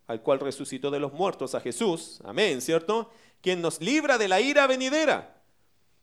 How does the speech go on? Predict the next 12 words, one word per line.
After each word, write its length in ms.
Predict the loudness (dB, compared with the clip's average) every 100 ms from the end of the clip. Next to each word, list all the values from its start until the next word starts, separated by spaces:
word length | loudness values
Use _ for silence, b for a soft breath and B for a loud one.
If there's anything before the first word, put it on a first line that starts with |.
| _
Queridos 380 | 4 6 6 8
hermanos, 420 | 8 8 6 6
ve 540 | 6 4 4 0 -2 -4
una 180 | -2 0
iglesia 720 | 0 0 -2 -2 2 2 2
que 400 | 2 2 2 -2
fue 160 | 2 4
alcanzada 680 | 4 4 0 2 6 6 6
por 140 | 4
la 100 | 4
predicación 580 | 6 4 4 2 2 -2
bíblica. 560 | -2 -4 -4 -2 -4